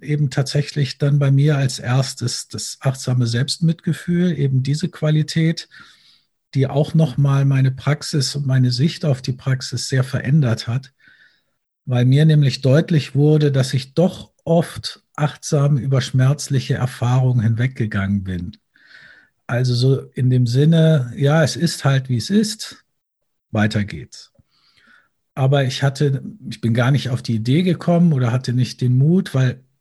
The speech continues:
unangenehmes, schmerzliches wollen wir ja eigentlich nicht fühlen. Also da wenden wir uns schnell ab. Und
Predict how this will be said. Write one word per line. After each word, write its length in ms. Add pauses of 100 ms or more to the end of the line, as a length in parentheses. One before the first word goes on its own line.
unangenehmes, 800
schmerzliches 760
wollen 260
wir 140
ja 180
eigentlich 380
nicht 180
fühlen. 460
Also 180
da 240
wenden 260
wir 120
uns 160
schnell 320
ab. 280 (1800)
Und 220